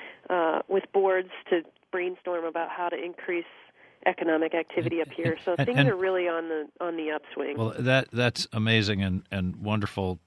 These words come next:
Speaker 2: uh, to, to see happening. And, and while we're talking about this, I mean, we don't wanna imply that recreation is all there is, because you're in the
Speaker 1: No,
Speaker 2: midst of one of the
Speaker 1: absolutely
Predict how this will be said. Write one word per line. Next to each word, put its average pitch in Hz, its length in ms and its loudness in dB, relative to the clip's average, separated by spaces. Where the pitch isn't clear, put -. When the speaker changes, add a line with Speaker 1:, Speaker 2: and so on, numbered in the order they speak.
Speaker 2:
uh, 87 440 -8
to, 90 180 -6
to 85 140 -8
see 101 280 0
happening. 95 460 0
And, 95 160 0
and 107 220 2
while 165 160 4
we're 139 80 4
talking 147 300 6
about 101 240 4
this, - 180 2
I 110 40 2
mean, 113 160 4
we 120 100 4
don't 165 200 0
wanna 127 320 4
imply 131 540 6
that 113 200 2
recreation 120 600 4
is 104 140 4
all 104 160 6
there 101 180 4
is, 127 300 2
because 101 500 0
you're 107 200 4
in 117 60 12
the 240 60 10
Speaker 1:
No, 320 80 10
Speaker 2:
midst 156 260 10
of 202 140 6
one 117 180 6
of 123 80 8
the - 60 8
Speaker 1:
absolutely 107 120 4